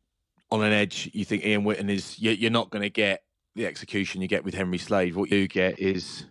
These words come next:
you're right, you, you shut down opposition,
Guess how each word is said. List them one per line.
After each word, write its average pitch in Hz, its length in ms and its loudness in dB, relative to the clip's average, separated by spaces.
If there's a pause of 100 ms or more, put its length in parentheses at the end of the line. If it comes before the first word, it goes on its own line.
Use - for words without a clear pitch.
(180)
you're 98 140 0
right, 95 260 4
you, 98 160 -2 (140)
you 104 120 0
shut - 400 0 (120)
down 98 180 4
opposition, 92 640 -2